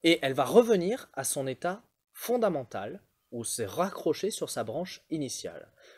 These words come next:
On a donc un état excité, qui est un état instable, c'est-à-dire qu'il n'a pas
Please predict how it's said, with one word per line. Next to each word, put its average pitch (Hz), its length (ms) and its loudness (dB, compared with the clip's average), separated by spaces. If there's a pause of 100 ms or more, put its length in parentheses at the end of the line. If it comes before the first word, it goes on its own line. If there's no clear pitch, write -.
(160)
On 139 80 0
a 160 80 8
donc 202 260 2
un 143 120 -2
état 175 360 0 (340)
excité, - 600 2 (280)
qui 175 100 2
est 170 60 8
un 175 120 2
état 180 340 0 (100)
instable, 123 600 2
c'est-à-dire 139 460 -4
qu'il 139 140 -4
n'a 120 100 -4
pas 233 220 0